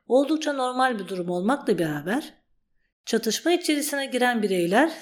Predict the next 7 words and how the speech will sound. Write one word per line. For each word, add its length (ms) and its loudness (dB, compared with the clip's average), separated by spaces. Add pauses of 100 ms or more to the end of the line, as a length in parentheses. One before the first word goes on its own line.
(140)
kendilerini 640 0
potansiyel 720 0
bir 220 -4
değişim, 600 -2 (580)
gelişim 420 2
halinde 500 0
bulacaklardır. 1000 -2